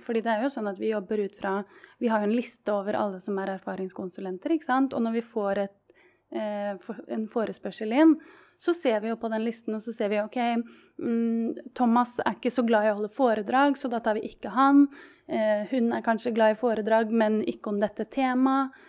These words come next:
Eh, og den personen har praksis i studiene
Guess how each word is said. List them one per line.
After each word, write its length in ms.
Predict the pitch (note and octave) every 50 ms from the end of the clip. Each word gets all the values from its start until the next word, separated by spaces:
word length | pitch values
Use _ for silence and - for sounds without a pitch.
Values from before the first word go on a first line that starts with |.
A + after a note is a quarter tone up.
| - _ _ _ -
Eh, 380 | - A#3+ A3+ A3+ A3 G#3+ G#3+ A3 - -
og 300 | - A#3+ A#3 A3+ A3+ G#3+
den 220 | - B3 A3+ A3 G#3+
personen 380 | A3 A#3 A3 A#3 A3+ G#3+ G#3+ G#3+
har 160 | G#3+ A3 G#3 - -
praksis 400 | - B3+ A#3+ - - - B3 A#3+ -
i 40 |
studiene 560 | B3 - - - A#3 A3 G#3 G#3 A3 G#3+ A3